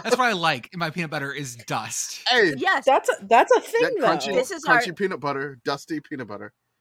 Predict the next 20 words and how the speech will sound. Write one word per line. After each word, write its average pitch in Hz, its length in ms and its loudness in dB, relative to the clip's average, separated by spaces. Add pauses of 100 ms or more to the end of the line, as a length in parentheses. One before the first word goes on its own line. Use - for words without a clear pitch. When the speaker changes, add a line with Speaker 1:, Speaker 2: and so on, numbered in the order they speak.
(180)
Speaker 2:
You 135 120 -6
got 127 160 0
Speaker 3:
You - 60 -4
Speaker 2:
it. - 20 -2
Speaker 3:
know, 269 140 -2
not 240 340 -2
enough 320 300 -2
people 233 320 -12
talk 185 300 -6
about 233 200 -8
Katamari 190 560 -8
Damacy 180 560 -12
Part - 240 -8
Three. 160 340 -16
Not 240 220 0
enough 294 220 -6
people 285 240 -10
talk 208 260 -6
about 160 240 -12
it, - 140 -20